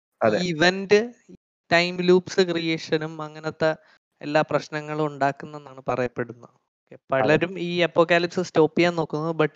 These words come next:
Speaker 2: eventually അവര് അതൊന്നും ചെയ്യാൻ പറ്റുന്നില്ല. അതാണ്
Speaker 1: ഇല്ല,
Speaker 2: ഡാർക്കിന്റെ ഒരു
Speaker 1: ശരിയാവുക.
Speaker 2: ബേസിക് പ്ലോട്ട്. ഞാനിത്
Speaker 1: അതെ.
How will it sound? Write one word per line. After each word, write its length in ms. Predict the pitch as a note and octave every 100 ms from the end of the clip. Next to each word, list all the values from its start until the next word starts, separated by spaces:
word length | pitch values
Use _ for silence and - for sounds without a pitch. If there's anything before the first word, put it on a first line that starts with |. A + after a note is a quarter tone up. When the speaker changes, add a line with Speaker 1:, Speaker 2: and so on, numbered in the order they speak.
| D3
Speaker 2:
eventually 560 | D3 D#3+ E3+ F3 F3
അവര് 180 | D#3+ E3 - - - - _ _ _ -
അതൊന്നും 200 | D#3 D#3+
ചെയ്യാൻ 300 | D3+ C#3+ D3
പറ്റുന്നില്ല. 580 | C3+ - - D3 C#3+ C3
അതാണ് 280 | B2 C#3 D3
Speaker 1:
ഇല്ല, 140 | D#3+
Speaker 2:
ഡാർക്കിന്റെ 300 | D3 D3 -
ഒരു 160 | - A#2+
Speaker 1:
ശരിയാവുക. 260 | A#2 G#2+ -
Speaker 2:
ബേസിക് 200 | - - -
പ്ലോട്ട്. 420 | C3+ B2+ - C3+ - - -
ഞാനിത് 380 | C#3+ D3 D#3 D#3
Speaker 1:
അതെ. 140 | D#3+